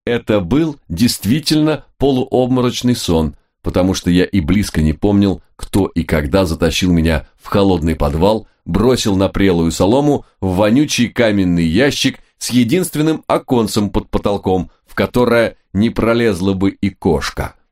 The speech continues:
Но хуже всего, что мои руки и ноги были скованы железом. Ненавижу это долбаное средневековье. Требую адвоката и чашечку кофе. «Эй, есть тут кто-нибудь?»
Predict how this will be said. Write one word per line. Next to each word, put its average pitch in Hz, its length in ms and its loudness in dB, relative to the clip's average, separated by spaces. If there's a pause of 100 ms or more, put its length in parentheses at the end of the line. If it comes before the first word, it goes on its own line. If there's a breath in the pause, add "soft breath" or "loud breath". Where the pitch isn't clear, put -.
(640)
Но 78 200 -2
хуже 120 380 2
всего, 80 420 0 (140)
что - 220 -2
мои 123 240 2
руки 131 380 0
и 135 200 0
ноги 120 400 2
были 92 280 2
скованы 90 560 0
железом. 82 600 -2 (520)
Ненавижу 92 540 0
это 85 140 -2
долбаное 82 400 0
средневековье. 80 840 -2 (160 soft breath)
Требую 131 420 2
адвоката 117 640 -2 (100)
и 120 120 -2
чашечку - 440 -4
кофе. 85 420 -2 (520)
«Эй, 123 400 -2 (640)
есть 165 380 0
тут 185 140 -2
кто-нибудь?» 104 580 -2